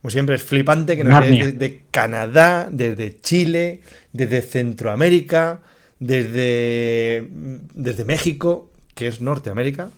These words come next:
Speaker 1: Ojo, cuidado, que ahí ellos lo tienen eso muy, muy de la mano. <laughs> Y, y bueno, como siempre, pues eso, que os suscribáis, darle a seguir y, y que, y comentad. Y sobre todo cuando estéis aquí en el directo y cuando estáis en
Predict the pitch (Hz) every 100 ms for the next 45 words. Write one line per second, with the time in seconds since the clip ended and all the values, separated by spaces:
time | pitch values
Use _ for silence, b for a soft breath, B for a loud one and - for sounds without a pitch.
0 | _ 127 - 156 110 113 151 202 - -
1 | - _ _ _ 107 117 113 127 127 117
2 | 117 120 120 117 113 117 120 113 113 127
3 | 123 107 127 - 185 214 - - - -
4 | - - - _ - 170 170 165 160 156
5 | 151 147 143 143 143 185 180 131 139 139
6 | 135 180 202 226 262 262 - _ - 123
7 | 120 107 95 - 123 120 - 113 143 196
8 | 214 214 B B B 135 170 170 143 -
9 | 117 165 240 254 226 147 131 123 113 110
10 | 139 131 120 127 123 - 117 127 113 110
11 | 107 - 107 110 104 123 110 101 110 113
12 | 120 113 143 190 196 208 139 110 110 107
13 | 98 117 113 - 113 107 104 98